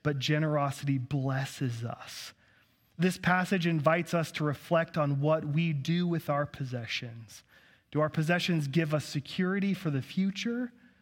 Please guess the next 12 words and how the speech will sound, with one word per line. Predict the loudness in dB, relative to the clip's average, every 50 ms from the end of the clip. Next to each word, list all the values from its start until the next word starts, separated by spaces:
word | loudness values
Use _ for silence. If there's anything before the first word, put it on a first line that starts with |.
| _ _ _ _ _ _ _ _ _ _ _
or | -2 0
do | 0 2
they | 2 2 0 0
take | -2 -4 0 0 0 0 0 0 -2
us | 0 0 0 -2 -4 -2
away | -2 0 0 0 0 0 0 0 -2 -4 -10 -20 _ _
from | -4 -2 -2 -2 -2 0
understanding | 0 0 0 0 -2 -4 -4 -4 -2 -2 -2 -2 -2 -2 -2
the | -2 -2
needs | -2 -2 -2 -4 -6 -8 -10 -16 -16 -12
of | -12 -12 -12 -12
others? | -14 -14 -14 -16 -16 -14 -16 -16 -18